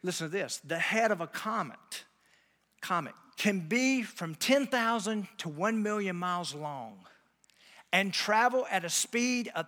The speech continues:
three hundred and fifty miles per second. The light from the sun travels one hundred and eighty-six thousand miles per second. At this rate,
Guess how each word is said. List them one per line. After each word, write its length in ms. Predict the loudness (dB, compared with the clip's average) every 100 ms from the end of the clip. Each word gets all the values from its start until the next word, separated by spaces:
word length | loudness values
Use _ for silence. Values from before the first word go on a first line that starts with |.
| -6
three 280 | -2 0 0
hundred 340 | -2 -2 -4
and 140 | -4 -4
fifty 400 | 0 0 0 -4
miles 640 | 0 0 0 -2 -4 -6 -10 _ _ _
per 180 | -12 -6
second. 500 | -2 0 0 -2 -8 -18 -18 -18 _ _ _ _ _ _ _ _ _ -20 -20 -20
The 160 | 0 4
light 720 | 4 2 4 4 4 -4 -12 -12 _
from 220 | 0 2
the 100 | 4
sun 440 | 2 4 4 2
travels 560 | 0 4 4 4 0 -2 -8 -20 _
one 240 | -2 2 4
hundred 380 | 4 2 2 2
and 120 | 0
eighty-six 640 | 4 4 4 0 0 -2 -4
thousand 460 | -2 -2 0 0
miles 440 | 0 2 2 2 0
per 220 | -4 -2
second. 460 | 0 0 -2 -6 -16 _ -20 -20 -14 0
At 240 | 2 2
this 300 | 4 4 4
rate, 480 | 2 2 0 -4 -18